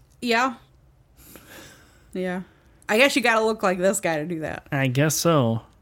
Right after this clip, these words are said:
Speaker 1: To end this
Speaker 2: Oh, wait, one more thing. Could
Speaker 1: What?
Speaker 2: you, could you imagine if Ted Bundy,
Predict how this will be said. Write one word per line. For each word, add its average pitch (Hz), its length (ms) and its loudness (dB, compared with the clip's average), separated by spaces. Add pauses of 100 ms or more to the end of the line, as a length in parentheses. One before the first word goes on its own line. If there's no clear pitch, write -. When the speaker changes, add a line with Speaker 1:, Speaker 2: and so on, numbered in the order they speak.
(1160)
Speaker 1:
To 247 120 -4
end 254 220 2
this 339 440 4
Speaker 2:
Oh, 156 100 0
wait, 139 260 -2
one 127 140 -2
more 127 160 0
thing. 120 360 -4
Could 190 100 -2
Speaker 1:
What? 185 260 4
Speaker 2:
you, 165 100 -6 (120)
could 131 200 -2
you 165 60 0
imagine 139 420 0
if 135 160 -2
Ted 135 260 -2
Bundy, 127 460 -2